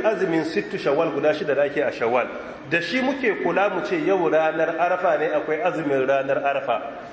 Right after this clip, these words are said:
Da shi muke irge mu ce Al-Muharram ta zo, tara ga wata za mu yi azumi, goma za mu yi Tasu'a da Ashura. Saboda mai kul hiya mawaqitu linnas.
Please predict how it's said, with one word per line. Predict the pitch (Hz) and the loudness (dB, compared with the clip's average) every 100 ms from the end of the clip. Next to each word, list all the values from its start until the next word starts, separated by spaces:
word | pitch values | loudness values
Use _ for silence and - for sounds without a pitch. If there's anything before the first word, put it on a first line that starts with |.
| - | -6
Da | 170 | -4
shi | 165 247 | -2 -2
muke | 240 262 202 | -2 0 0
irge | 170 190 214 | 2 2 2
mu | 190 | 2
ce | 185 190 | -2 -2
Al-Muharram | 160 156 156 185 185 175 131 | -2 -2 0 0 2 0 0
ta | 139 131 | 0 0
zo, | 127 127 127 - - | 0 0 -2 -10 -6
tara | - 233 208 | -2 0 2
ga | 170 | 2
wata | 190 196 165 160 | 2 2 2 2
za | 175 | 0
mu | 165 | 0
yi | 180 | 0
azumi, | 175 151 151 | 0 0 0
goma | 160 190 160 | 2 2 2
za | 160 | 2
mu | 156 | 0
yi | 139 | -2
Tasu'a | - 180 175 190 185 | 0 0 0 0 0
da | 175 127 | 0 0
Ashura. | 117 127 120 113 - - | -2 -2 -2 -2 -4 -10
Saboda | - 220 208 160 | -2 2 2 0
mai | 143 135 190 | 0 -2 -2
kul | 190 | -4
hiya | 190 190 | -2 0
mawaqitu | 135 123 127 123 123 117 151 | 2 2 2 0 -4 -6 -6
linnas. | 104 101 98 | -6 -4 -6